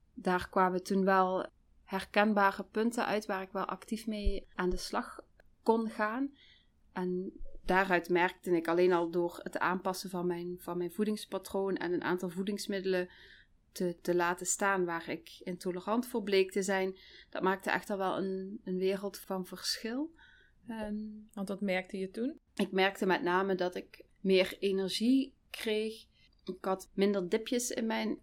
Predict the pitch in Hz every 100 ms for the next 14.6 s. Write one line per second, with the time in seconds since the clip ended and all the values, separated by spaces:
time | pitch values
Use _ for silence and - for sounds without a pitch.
0 | _ - 220 214 208 240 214 202 - -
1 | 196 - - 190 - 180 - 180 170 202
2 | 214 208 - - 190 180 190 208 - 208
3 | 220 226 233 - _ _ 196 175 175 -
4 | 202 226 226 220 208 202 - - 202 190
5 | 185 175 - - 220 233 220 214 - _
6 | _ _ 202 208 214 233 254 - _ -
7 | - _ - 185 185 190 190 - 185 -
8 | 214 233 - 190 160 - - - _ _
9 | _ 202 233 330 254 240 - - - _
10 | 233 233 247 - 262 - - - - -
11 | _ _ _ - 190 208 208 208 240 -
12 | 214 202 196 202 214 202 - 190 196 185
13 | 190 - 185 - - 196 - 185 196 190
14 | 214 190 190 190 - 247